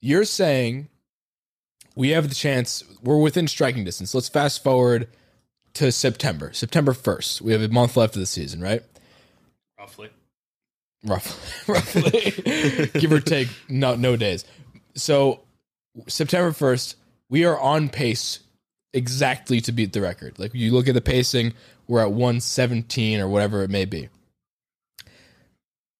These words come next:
Speaker 1: But that, and, and we're, we're clearly going to, at this point, I'm not saying, like, right now anything, not jinxing anything. We're w-, winning the division at that point handedly.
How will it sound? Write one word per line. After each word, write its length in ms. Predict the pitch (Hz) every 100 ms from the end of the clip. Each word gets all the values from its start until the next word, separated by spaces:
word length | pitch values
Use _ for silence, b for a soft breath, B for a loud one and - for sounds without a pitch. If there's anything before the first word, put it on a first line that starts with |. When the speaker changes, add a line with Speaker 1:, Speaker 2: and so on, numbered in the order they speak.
| 131
Speaker 1:
But 200 | 143 123
that, 260 | 127 156 156
and, 200 | 160 139
and 200 | 139 135
we're, 140 | 143
we're 280 | 139 131 131 - _ _ -
clearly 580 | - 170 170 160 151 135
going 380 | 131 135 131 123
to, 240 | - 123
at 120 | 139
this 160 | 131 139
point, 380 | - 123 117 101 -
I'm 140 | 110
not 220 | 107 107
saying, 400 | - 120 113 110 -
like, 240 | 104 101 - _ _ -
right 240 | 113 113 104
now 260 | 110 104
anything, 300 | 104 104 113
not 160 | 107 104
jinxing 300 | 110 101 104
anything. 360 | 90 90 87 - b b b -
We're 180 | 113
w-, 260 | 120 120 127
winning 300 | 120 139 156
the 60 | 147
division 400 | 131 127 127 120
at 80 | 117
that 180 | 113
point 200 | 113 107
handedly. 640 | 113 120 117 110 117 110